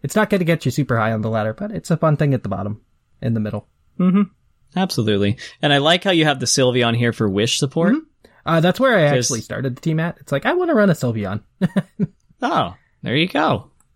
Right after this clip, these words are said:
Speaker 1: And
Speaker 2: 'Cause that's really helpful for especially Swampert.
Speaker 1: Mm-hmm.
Speaker 2: Um, and Scizor probably appreciates it too, being able to switch in on,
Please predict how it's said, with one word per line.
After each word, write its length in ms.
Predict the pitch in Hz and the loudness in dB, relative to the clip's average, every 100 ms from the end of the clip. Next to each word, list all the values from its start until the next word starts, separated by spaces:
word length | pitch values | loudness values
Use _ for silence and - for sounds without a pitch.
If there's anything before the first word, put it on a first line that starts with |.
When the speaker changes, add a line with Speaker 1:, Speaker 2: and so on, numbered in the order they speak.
| - | -10
Speaker 1:
And 180 | 143 135 - - | -4 -4 -4 -4
Speaker 2:
'Cause 140 | 143 | 0
that's 320 | 160 185 - | 0 0 -6
really 320 | 127 139 165 139 | -2 0 2 2
helpful 420 | 139 139 131 117 | 0 0 0 0
for 240 | - 113 | 0 2
especially 420 | 110 - 165 165 | 2 0 0 0
Swampert. 600 | 123 - 107 127 98 87 _ | -2 0 0 2 0 -4 _
Speaker 1:
Mm-hmm. 720 | 170 202 269 _ _ _ _ 113 | 2 2 2 _ _ _ _ -8
Speaker 2:
Um, 360 | 95 90 104 - | -6 -6 -8 -4
and 140 | 127 113 | -2 0
Scizor 380 | 151 135 120 | 0 2 0
probably 300 | - 113 110 | 0 0 0
appreciates 560 | 104 - 110 - 101 - | 0 0 -2 0 -2 -4
it 100 | 95 | -6
too, 220 | - 123 | 0 0
being 200 | 110 104 | 0 0
able 160 | 104 92 | -2 -4
to 60 | 101 | -4
switch 260 | 113 107 | -2 -2
in 160 | 113 104 | 0 0
on, 240 | 98 95 | 0 0